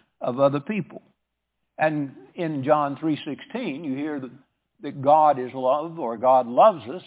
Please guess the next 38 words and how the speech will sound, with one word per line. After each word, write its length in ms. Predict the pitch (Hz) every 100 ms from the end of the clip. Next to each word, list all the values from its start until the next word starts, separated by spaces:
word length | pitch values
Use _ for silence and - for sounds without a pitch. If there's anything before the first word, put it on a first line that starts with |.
| _ _ -
And 120 | -
so 80 | 208
what 220 | 196 202
is 100 | 175
God 400 | 147 156 151 131
doing? 380 | 143 147 90 76 _ _ _ _ _ _ _ _ _
John 260 | 151 156 147
three 200 | 156 143
sixteen, 520 | 151 143 - 220 160 165
he's 340 | 143 151 123 117
giving 320 | 151 175 175
his 160 | 156 135 -
son 380 | 226 143 156 147
so 140 | 160
that 180 | 143 -
we 220 | 135 170
can 200 | 170 175
be 160 | 156 160 -
saved, 400 | 185 190 135 107
or 100 | 117
so 120 | 156 143
that 80 |
we 160 | 143 151
won't 240 | 151 143
have 200 | 147 143
to 80 | -
perish. 440 | - 214 214 - - - _ _
And 120 | - 151
so 140 | 185
he 240 | 170 208 175
has 600 | 185 233 226 113 147 151 _ _ _ -
our 380 | 143 175 185 180 -
interest 420 | 214 190 170 156 -
at 80 | 139
heart 540 | - - 165 117 131 - _ _ _ _ -
and 380 | 156 156 147 -
in 200 | 160 139
mind. 560 | 135 131 107 95 78